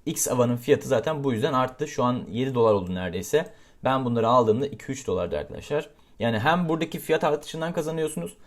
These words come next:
hem idolardan oldukça kazanabiliyorsunuz ve güzel bir kar ettiriyor herkese.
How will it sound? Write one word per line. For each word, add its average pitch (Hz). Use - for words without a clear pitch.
hem 160
idolardan 139
oldukça 113
kazanabiliyorsunuz 101
ve 107
güzel 131
bir 151
kar 135
ettiriyor 92
herkese. 101